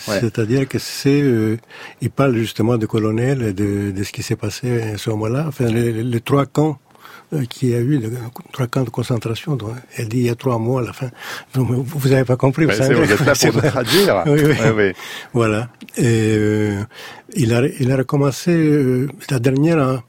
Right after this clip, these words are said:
Speaker 2: mise en scène qu'il a fait, c'était, euh, sur une, da-, euh, un décor de Yanis Kokos.
Speaker 1: Mhm.
Speaker 2: C'était une, une maison d'Athènes, euh, contemporaine,
Speaker 1: Mhm.
Speaker 2: quoi. On voyait le Pirée, en fait, on voyait les bateaux même qui passaient au loin.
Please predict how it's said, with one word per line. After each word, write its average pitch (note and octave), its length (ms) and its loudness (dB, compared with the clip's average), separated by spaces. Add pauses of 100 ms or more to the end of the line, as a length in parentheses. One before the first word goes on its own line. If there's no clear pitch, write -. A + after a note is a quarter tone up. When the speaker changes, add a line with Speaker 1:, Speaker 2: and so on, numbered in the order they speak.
(140)
Speaker 2:
mise C#3 240 2
en A#2+ 80 2
scène C#3 200 0
qu'il B2 200 0
a A#2 60 0
fait, F3 180 -2
c'était, D3 460 2
euh, D3 280 -4
sur C3+ 220 -6
une, A#2+ 300 -4 (500)
da-, A#2+ 160 -8 (1040)
euh, E3 220 -4
un - 20 0
décor C3 480 2
de A2 100 0
Yanis A#2 560 0
Kokos. E3 480 -2
Speaker 1:
Mhm. A#2 100 -4
Speaker 2:
C'était C3+ 560 2
une, B2 320 2
une A#2+ 220 2
maison B2 720 2 (480)
d'Athènes, C3 480 0
euh, A2+ 220 0 (120)
contemporaine, A#2+ 580 0
Speaker 1:
Mhm. E3 120 -4
Speaker 2:
quoi. - 120 -20 (640)
On A#2+ 120 0
voyait A#2 280 2
le A2+ 60 0
Pirée, C3 420 0
en C3+ 80 -6
fait, A#2+ 220 -8
on A#2 80 -4
voyait A#2 240 -2
les A#2+ 60 0
bateaux A#2 340 -4
même A2 160 -4
qui C3 140 -4
passaient A#2+ 320 -6
au A#2 40 -4
loin. C3+ 280 -4